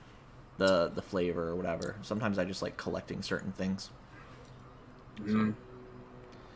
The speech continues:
Speaker 2: For cigars,
Speaker 1: Yeah.
Speaker 2: I, I, I mean, I, I agree, like, in, in a certain aspect with cigars. Um, there's a part of me that, you know, wants to collect, but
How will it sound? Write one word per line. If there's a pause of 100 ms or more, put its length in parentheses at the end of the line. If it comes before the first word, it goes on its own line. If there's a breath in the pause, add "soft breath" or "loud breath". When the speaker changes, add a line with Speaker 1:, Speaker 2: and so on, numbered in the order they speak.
(360 soft breath)
Speaker 2:
For
cigars,
Speaker 1:
Yeah.
Speaker 2:
I,
I,
I
mean,
I,
I
agree,
like,
in,
in
a
certain
aspect
with
cigars.
Um, (880)
there's
a
part
of
me
that, (840)
you
know,
wants
to
collect,
but